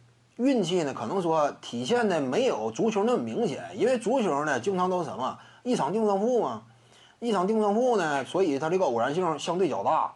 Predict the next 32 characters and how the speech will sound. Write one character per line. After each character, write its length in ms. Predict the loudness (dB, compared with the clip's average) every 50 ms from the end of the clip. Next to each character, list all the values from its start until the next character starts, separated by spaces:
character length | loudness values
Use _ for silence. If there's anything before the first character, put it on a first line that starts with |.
| -6 -4
跟 140 | -4 -2
场 260 | -2 -2 -2 -2 -2 0
次 120 | 0 0
息 180 | 0 0 -2 -4
息 60 | -2
相 200 | -4 -4 -4 -4
关。 280 | -4 -4 -4 -4 -6 -2
篮 220 | 0 0 2 2 0
球 180 | 0 0 0 0
呢， 60 | 0
因 80 | 2
为 100 | 2 0
七 160 | 0 0 -2 -2
场 160 | -2 -2 -2
四 160 | -2 -2 -2
胜 140 | -2 -2 -6 -10
制， 80 | -14 -16 -16 -18 _ _ _ _ -20 -20 -20 -20 -20 -20 -16 -4
这 120 | -2 0
个 60 | 0
偶 180 | 2 0 2 0
然 160 | 0 0 0
性 140 | 0 0 0
因 180 | 0 -2 -2
素 200 | -2 -2 -2 -4
呢， 80 | -4 -6 -10 -12 -6
被 160 | -4 -2 0
压 200 | 2 2 2 0
缩 120 | 0 -2 -8 -10 -10 -16
了。 80 | -20 -20 _ _ _
但 180 | 0 0 0 2
是 100 | 2 0
呢， 140 | -2 -2